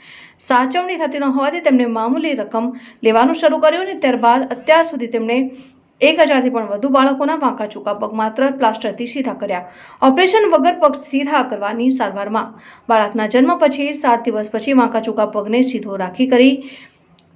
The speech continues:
પ્લાસ્ટર કરવામાં આવે છે અને તે પ્લાસ્ટર દર અઠવાડિયે બદલવામાં આવે છે. ત્યારબાદ તેને સ્પેશિયલ શૂઝ આપવામાં આવે છે, જેથી તેનો પગ સંપૂર્ણ સીધો થઈ જાય છે.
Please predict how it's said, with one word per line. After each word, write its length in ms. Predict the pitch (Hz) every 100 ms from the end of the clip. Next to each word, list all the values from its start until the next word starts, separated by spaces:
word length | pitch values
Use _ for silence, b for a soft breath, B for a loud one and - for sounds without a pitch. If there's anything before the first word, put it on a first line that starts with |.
| _ _ _ _ _
પ્લાસ્ટર 380 | 262 277 269 403
કરવામાં 360 | 349 302 285 277
આવે 120 | 294
છે 140 | 294
અને 160 | 359 262
તે 100 | 262
પ્લાસ્ટર 460 | 254 226 233 277
દર 200 | 269 247
અઠવાડિયે 400 | 220 - 226 254
બદલવામાં 480 | 254 233 220 214 220
આવે 120 | 208
છે. 160 | 214 262
ત્યારબાદ 440 | 254 208 202 202
તેને 300 | 202 202 208
સ્પેશિયલ 640 | 233 - 214 - 220 240 254
શૂઝ 420 | - 269 226 -
આપવામાં 400 | 165 - 196 247
આવે 140 | 214
છે, 180 | 196 226
જેથી 300 | 180 185 208
તેનો 180 | 208 208
પગ 280 | 208 233 226
સંપૂર્ણ 460 | - 185 180 190
સીધો 300 | 185 247 247
થઈ 160 | 262 190
જાય 200 | 170 151
છે. 280 | - -